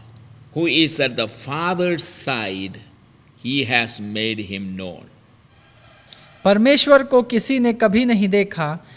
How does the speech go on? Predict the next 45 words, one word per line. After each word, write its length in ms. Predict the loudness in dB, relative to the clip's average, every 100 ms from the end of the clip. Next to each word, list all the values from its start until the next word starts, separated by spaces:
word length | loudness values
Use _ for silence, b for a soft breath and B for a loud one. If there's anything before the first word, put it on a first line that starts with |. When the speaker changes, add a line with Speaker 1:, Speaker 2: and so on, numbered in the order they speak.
| B B
Speaker 2:
इकलौता 540 | -2 4 6 6 4 2
पुत्र 400 | 2 2 0 0
जो 160 | 0
पिता 300 | -2 0 2
की 180 | 2 -2
गोद 320 | 4 6 6
में 160 | 4 2
है, 520 | 2 -2 -4 -10 -20 _
उसी 300 | -4 0 0
ने 100 | 0
उसे 260 | -2 -2 -4
प्रकट 400 | -4 -6 -6 -8
किया। 300 | -10 -10 -12 -8
Speaker 1:
You 220 | -2 0
notice 480 | 0 -2 -2 -2 -2
one 220 | -4 -6 -4
thing 200 | -4 -4
here. 420 | -8 -10 -10 -12
Speaker 2:
एक 160 | -10 -2
बात 280 | -2 -2 -6
को 80 |
आप 200 | -6 -6
यहाँ 200 | -6 -8
पर 180 | -8 -8
देखिए। 580 | -6 -8 -8 -10 -10 -12 -6
Speaker 1:
No 220 | 2 4 6
one 180 | 4 4
has 360 | 2 2 2 2
ever 220 | 2 2
seen 360 | -2 -4 -4 -4
God. 400 | -4 -4 -4 -6
Speaker 2:
कि 100 | -8
किसी 340 | -6 -6 -6 -4
ने 160 | -4
भी 140 | -4 -4
परमेश्वर 600 | -4 -4 -4 -4 -6 -6
को 120 | -4
कभी 280 | -2 -4 -2
देखा 400 | -4 -4 -4 -4
नहीं। 240 | -6 -10 -16 _ -8
Speaker 1:
And 160 | -6 0
then 120 | 0 0
it 80 | -2
says, 520 | 0 0 -2 -6 -12
Speaker 2:
और 80 | -10